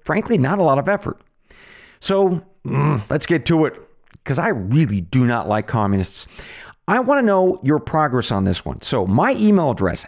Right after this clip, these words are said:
as always, is P D B at the first T V dot com. So that's P as in presidents, D as in daily, and B as in brief, at the first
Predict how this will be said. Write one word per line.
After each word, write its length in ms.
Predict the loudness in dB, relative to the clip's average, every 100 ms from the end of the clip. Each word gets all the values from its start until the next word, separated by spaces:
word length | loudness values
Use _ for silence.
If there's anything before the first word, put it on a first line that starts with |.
| -8
as 380 | -4 0 0 -2 -2
always, 640 | 2 4 4 2 0 -4 -6 -14 -20 -20 -20 -2
is 360 | 2 2 0 -6 _
P 200 | -4 0
D 180 | 2 2
B 340 | 4 2 2 -2 -10 _
at 320 | -6 -6 -8 -12
the 240 | -6 -4 -4
first 500 | -2 0 0 -4 -12 -16 -6
T 220 | 0 2
V 360 | 2 2 2 -2 _ _
dot 400 | -2 -2 -2 -6
com. 380 | -4 -2 -2 -6 -8
So 120 | -4
that's 300 | -2 -2 -6 -20 -20 -12
P 420 | -4 -2 -2 -4 -4
as 160 | -4 -2
in 80 |
presidents, 600 | -2 -2 -2 -2 -4 -8 -18 -14 -4
D 460 | 0 2 2 0 -2
as 180 | -4 0
in 140 | 0
daily, 540 | 0 0 2 0 -2 -4 -4
and 260 | -2 -2
B 360 | 0 2 2 -2 -4
as 220 | -4 -2
in 140 | -2 0
brief, 400 | 0 -2 -4 -12 -20 -20 -20 _ _ _
at 380 | -6 -4 -6 -12 _ -20 _ _
the 300 | -10 -4 -2
first 540 | -2 -2 0 -2 -6